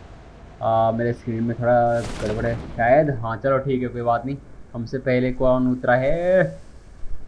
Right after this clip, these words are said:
कोई नहीं। देखा, यही होता है fast landing। अभी बस एक गन मिल जाए यार, फिर तो देखना कैसे हम hacker मचाते हैं।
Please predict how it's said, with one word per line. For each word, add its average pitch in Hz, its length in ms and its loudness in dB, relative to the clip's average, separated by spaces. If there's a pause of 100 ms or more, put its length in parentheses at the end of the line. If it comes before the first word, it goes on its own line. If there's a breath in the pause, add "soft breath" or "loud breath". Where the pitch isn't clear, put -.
कोई 95 240 -4
नहीं। 90 260 -12
देखा, 143 240 6 (540)
यही 135 180 2
होता 139 220 2
है 180 140 -2 (160)
fast 156 320 2
landing। 98 240 -12 (760)
अभी 175 120 -10
बस 202 220 -6
एक 170 240 -4
गन 196 180 8
मिल 120 300 2
जाए 139 220 0
यार, 196 300 0 (600)
फिर 190 220 -2
तो 202 240 0
देखना 160 500 2
कैसे 143 340 0
हम 139 160 0 (360)
hacker 151 480 2
मचाते 110 420 -2
हैं। 90 60 -14